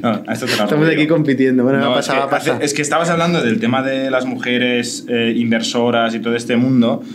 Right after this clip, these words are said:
Speaker 1: y estás en un mundo que es casi todo hombres. La tecnología, el ceo de una empresa tecnológica, estás en minoría como mujer, ¿no? Eh, ¿qué es lo que más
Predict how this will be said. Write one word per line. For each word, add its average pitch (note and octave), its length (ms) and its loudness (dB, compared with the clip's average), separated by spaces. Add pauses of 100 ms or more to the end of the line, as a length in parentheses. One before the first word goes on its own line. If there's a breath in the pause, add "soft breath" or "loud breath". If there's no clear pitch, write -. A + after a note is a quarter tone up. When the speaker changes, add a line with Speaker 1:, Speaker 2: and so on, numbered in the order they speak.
(280 loud breath)
Speaker 1:
y A2 520 2 (300)
estás B2 220 -4
en D3 60 4
un C#3+ 80 4
mundo D3 460 2 (240)
que - 100 -10
es - 80 -10
casi - 260 -8
todo G#2 240 0
hombres. F2 380 -4 (200)
La G#2+ 120 -8
tecnología, A2 880 0 (360 loud breath)
el G#2 440 -2
ceo B2+ 400 -2
de B2 80 2
una A#2+ 100 2
empresa A2+ 240 -2
tecnológica, A2+ 680 -2 (360)
estás G#2+ 240 -6
en A2 60 -2
minoría G2 420 0
como F2+ 180 -10
mujer, F2+ 380 -10
¿no? G#2+ 220 -6 (400 loud breath)
Eh, G2+ 680 0 (760)
¿qué C#3+ 120 -2
es - 240 -6
lo C#3 160 -2
que B2+ 100 -2
más A2 400 -4